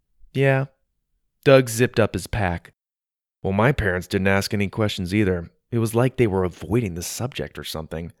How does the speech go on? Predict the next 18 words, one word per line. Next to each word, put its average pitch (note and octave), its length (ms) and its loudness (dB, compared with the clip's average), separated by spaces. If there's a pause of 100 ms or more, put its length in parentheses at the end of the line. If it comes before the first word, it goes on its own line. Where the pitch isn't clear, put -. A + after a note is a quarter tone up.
(600)
"So - 560 -10
weird," A2 540 -2 (160)
said - 320 -8
Lydia. E2+ 340 -6 (480)
"Have A#2 100 -6
you C3 100 0
asked D#3 160 -2
Leo C#3+ 360 -2
about D#3+ 320 0
it? G3 240 -4 (180)
Did G#2+ 120 -6
you B2 80 -2
see D#3+ 160 0
him A2+ 260 0
talk D#3+ 220 0
to E3+ 80 -2
his E3 100 0
parents?" F3 480 -2